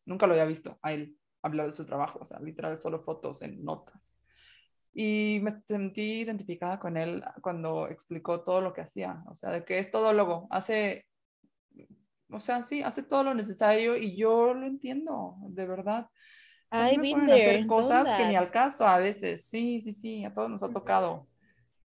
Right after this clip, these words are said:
Speaker 1: Eh, entiendo tu presión de tener millones de personas viendo
Speaker 2: Sí.
Speaker 1: cada decisión que hago, también me pasa.
Speaker 2: <laughs> Efectivamente, o sea, en esta parte mi mamá dijo,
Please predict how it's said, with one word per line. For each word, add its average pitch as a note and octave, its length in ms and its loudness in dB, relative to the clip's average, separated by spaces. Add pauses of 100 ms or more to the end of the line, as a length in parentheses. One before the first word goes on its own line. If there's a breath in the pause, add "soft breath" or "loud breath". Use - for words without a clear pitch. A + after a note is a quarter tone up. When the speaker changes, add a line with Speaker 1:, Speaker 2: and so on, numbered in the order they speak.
Speaker 1:
Eh, F#3 260 -6
entiendo C4 340 0
tu - 140 -4
presión G#3 680 2
de F#3+ 100 0
tener F#3+ 420 2
millones F#3+ 380 0
de F#3 100 0
personas E3 560 -8
viendo A#3 280 -2
Speaker 2:
Sí. - 0 -
Speaker 1:
cada - 240 -4
decisión - 460 -10
que - 100 -14
hago, - 420 -8
también F#3+ 280 -8
me G3 100 -6
pasa. - 400 -14 (440)
Speaker 2:
<laughs> - 600 2 (400 loud breath)
Efectivamente, B3+ 1400 2
o A3 40 -2
sea, A#3 200 2 (280)
en B3 140 4
esta D4 220 4
parte C#4+ 240 2
mi C4 100 4
mamá G3 220 2
dijo, G3+ 320 -4